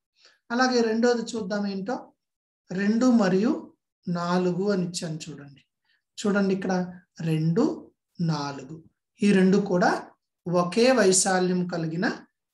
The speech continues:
తలాలు. అలాగే మూడో జత ఐదు మరియు ఆరు. ఐదు, ఆరు. ఈ రెండు కూడా ఒకే వైశాల్యం కలిగిన తలాలు లేదా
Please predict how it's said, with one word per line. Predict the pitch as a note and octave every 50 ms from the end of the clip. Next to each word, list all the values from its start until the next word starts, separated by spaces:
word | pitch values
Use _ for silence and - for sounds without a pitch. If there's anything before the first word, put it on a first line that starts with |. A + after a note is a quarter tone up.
| _ _ _ _ -
తలాలు. | F#3 E3+ E3 D#3 C#3+ C3 B2+ B2 B2 A2+ - _ _ _ _ _ -
అలాగే | G#3 G3+ G#3 G3+ G3 G3
మూడో | F#3+ F3+ F#3+ G3 G#3 F#3 G3+ G3+ G3
జత | F3 E3 F3+ F3+ F3 - E3+ D#3+ D#3+ D#3 D#3+ - - _ _ _ _ _ _ - F3
ఐదు | F3 F3+ F#3+ E3+ G#3 G#3 G3+
మరియు | F#3 F3 E3+ F3+ F#3+ B3 F4 - - - _ _ _ _ _ -
ఆరు. | D#3 C#3+ C#3+ C#3+ C#3+ D3+ - _ _ _ _ _ _ _ -
ఐదు, | E3+ E3 E3+ F3+ F3 - C#4+ F#4+ - - - - _ _ _ _ _ _ -
ఆరు. | D#3 D3 C#3 C#3 C#3+ E3 - - _ -
ఈ | G#3+ G3 G3+
రెండు | F#3+ - G3 G3 F#3+ G#3
కూడా | G3+ - F#3+ F3+ F#3+ B3 G4 G4+ - - - _ _ _ _ _ -
ఒకే | F3 E3 E3 - G3 F#3+ G3
వైశాల్యం | F#3 F3 E3+ D#3+ D#3+ - - F3+ E3+ E3+ E3 F3 F3 E3 D#3+
కలిగిన | D#3+ D#3+ D#3 D3+ D#3+ F3+ A#3+ F4+ G#4+ - - - _ _ - _ _ _ _ _ _ _ _ -
తలాలు | E3 E3 D#3+ D3+ D3 C#3+ C#3+ C#3+ E3+ F#3 F#3+ F#3 F#3+
లేదా | E3+ D#3+ D#3+ E3 A3+ F4+ F4+